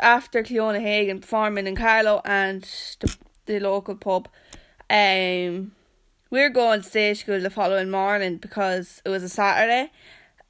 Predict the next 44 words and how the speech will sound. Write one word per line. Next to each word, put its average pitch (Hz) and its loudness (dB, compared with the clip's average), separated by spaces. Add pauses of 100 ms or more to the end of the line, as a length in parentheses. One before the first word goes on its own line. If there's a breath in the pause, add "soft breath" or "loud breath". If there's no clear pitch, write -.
And 214 6
we're 226 0
going 262 0
by 208 4
the 190 -10
B 202 -4
and 196 -2
B 190 -2
that's 190 -6
up 196 -14
the 202 -2
road 185 -2
from 233 -10
us. 247 -4
And 214 4
we 208 -4
looked 277 0
in 285 0
the 226 -6
yard. 202 4
And 202 0
what 269 4
was 294 2
parked 262 4
in 262 -4
the 254 -2
yard, 247 4
you 254 -8
may 247 0
ask? 277 -2 (240 soft breath)
Cleona 294 4
Hagan's 302 2
va-, 277 4 (360)
van. 214 -2 (920 soft breath)
Bag. 190 -2
I 233 6
don't 269 6
know 277 2
what 269 10
I 247 8
was 247 0
saying, 240 -2 (140)
van. 214 4 (320 soft breath)
But 226 8